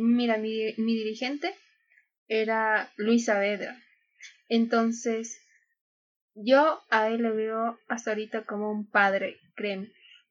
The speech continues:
Él siempre ha estado pendiente, siempre me ha aconsejado.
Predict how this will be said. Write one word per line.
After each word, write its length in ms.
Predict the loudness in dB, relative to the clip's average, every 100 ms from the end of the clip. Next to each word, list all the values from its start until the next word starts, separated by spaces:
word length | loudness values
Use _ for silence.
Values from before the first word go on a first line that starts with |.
| _ -4
Él 240 | -2 -2
siempre 1000 | -2 -4 -2 -4 -4 -4 -2 -4 -6 -10 _ -4
ha 140 | -4
estado 400 | -2 0 0 -2
pendiente, 1120 | -2 -2 0 0 0 0 0 0 0 -2 -4 -16
siempre 760 | -6 -4 -4 -4 -4 -4 -8 -16 -20 -8
me 140 | -4
ha 40 | -4
aconsejado. 1120 | -4 -6 -6 -10 -4 4 4 4 0 -4 -6